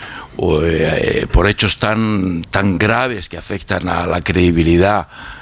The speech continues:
del partido y de la institución de la que él forma parte en este momento, pues tiene una responsabilidad política, al margen de que no tenga una responsabilidad de, eh, penal. La responsabilidad de no haber sido capaz de controlar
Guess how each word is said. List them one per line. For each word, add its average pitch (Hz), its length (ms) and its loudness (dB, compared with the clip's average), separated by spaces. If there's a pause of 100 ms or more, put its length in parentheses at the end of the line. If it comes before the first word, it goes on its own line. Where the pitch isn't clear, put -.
(180)
del 85 440 0
partido 117 760 4
y 85 280 -2 (300)
de 82 160 0
la 80 260 2
institución 90 680 2
de 95 100 2
la 82 100 -2
que 90 120 -2
él 90 260 -2
forma 85 460 0
parte 113 300 -2
en 87 80 -4
este 92 200 -2
momento, 101 520 4
pues 123 400 0 (160)
tiene 110 280 2
una 87 200 2
responsabilidad 78 800 -2
política, 85 640 -2
al 80 180 2
margen 95 560 0
de 87 160 -2
que 82 100 -2
no 90 140 2
tenga 90 200 2
una 82 200 2
responsabilidad 78 760 2 (640)
de, - 600 0
eh, - 40 2
penal. - 400 0
La 76 80 -2
responsabilidad 90 880 2
de 147 80 4
no 90 160 -2
haber 98 400 -2
sido 101 240 2
capaz 110 320 2
de 117 120 -2
controlar 85 680 -2